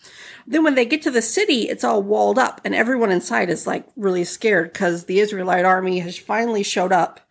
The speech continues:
But they don't attack. Everyone inside waits nervously, and the army just marches around the big wall that surrounds the city. They march silently, and the trumpets blow,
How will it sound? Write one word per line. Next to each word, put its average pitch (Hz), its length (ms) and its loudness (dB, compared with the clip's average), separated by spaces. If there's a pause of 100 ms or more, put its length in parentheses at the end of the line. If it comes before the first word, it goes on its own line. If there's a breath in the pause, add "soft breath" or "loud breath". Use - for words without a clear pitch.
(540 soft breath)
But 226 400 0
they 233 140 4
don't 247 380 0
attack. - 600 -2
Everyone 247 360 0
inside 190 420 -2
waits 208 400 -2
nervously, 254 600 0
and 208 140 -2
the 220 80 -4
army 277 400 0
just 196 300 -6 (360)
marches 220 760 0
around 214 760 2
the 196 140 -2
big 214 220 0
wall 220 400 2
that - 140 -14
surrounds 208 420 -4
the 208 80 -8
city. 196 360 -4 (440 loud breath)
They 226 100 2
march 247 240 2
silently, 330 800 0
and 190 240 -4
the - 40 -8
trumpets 247 420 -8
blow, 269 500 0